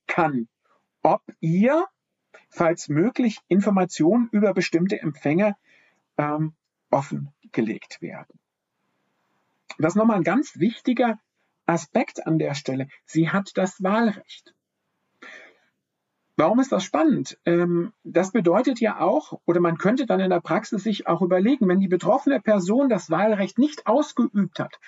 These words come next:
sondern tatsächlich nur Auskunft verlangt, dass man ihr dann zunächst mal nur die Kategorien benennt. Und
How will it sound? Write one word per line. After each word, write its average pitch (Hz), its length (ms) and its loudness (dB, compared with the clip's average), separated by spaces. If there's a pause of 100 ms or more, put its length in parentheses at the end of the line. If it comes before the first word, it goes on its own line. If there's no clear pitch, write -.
(200)
sondern 185 400 4
tatsächlich 233 760 0
nur 247 320 4
Auskunft 220 800 0
verlangt, 170 640 0 (320)
dass 214 180 2
man 240 220 2
ihr 240 200 2
dann 196 400 0
zunächst 226 960 2
mal 233 380 2
nur 220 240 4
die 233 120 2
Kategorien 214 920 2 (500)
benennt. 175 640 2 (160)
Und - 360 0